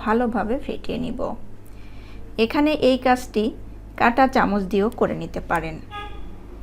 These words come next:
এটি এমনভাবে ফেটাতে হবে যেন চিনিটা খুব ভালোভাবে গলে গিয়ে ডিমের সাথে মিশে যায়। দেখুন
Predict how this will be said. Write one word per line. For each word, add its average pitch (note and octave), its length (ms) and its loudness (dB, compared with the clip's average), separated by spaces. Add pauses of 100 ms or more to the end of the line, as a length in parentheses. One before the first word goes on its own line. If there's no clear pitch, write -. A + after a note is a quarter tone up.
(1300)
এটি C#4 120 2 (160)
এমনভাবে D#4+ 520 6
ফেটাতে A3+ 440 4
হবে B3 200 4 (120)
যেন G3 140 4 (180)
চিনিটা A3+ 360 4 (120)
খুব D4 140 -2 (160)
ভালোভাবে G#3+ 480 2 (160)
গলে G3 280 2
গিয়ে G#3 140 2 (100)
ডিমের B3 360 2
সাথে A3 260 -4 (140)
মিশে - 340 -2
যায়। A2+ 180 -2 (3750)
দেখুন C#4 280 6